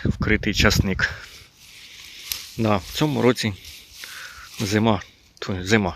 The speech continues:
до зими ще місяць. Осінь була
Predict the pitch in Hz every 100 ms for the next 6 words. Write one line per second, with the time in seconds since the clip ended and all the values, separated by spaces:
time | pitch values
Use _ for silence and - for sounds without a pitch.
0 | - 107 127 151 143 - - - - -
1 | - - - 135 101 - - - - -
2 | - - - - - - - - - -
3 | - _ 135 107 107 95 98 120 110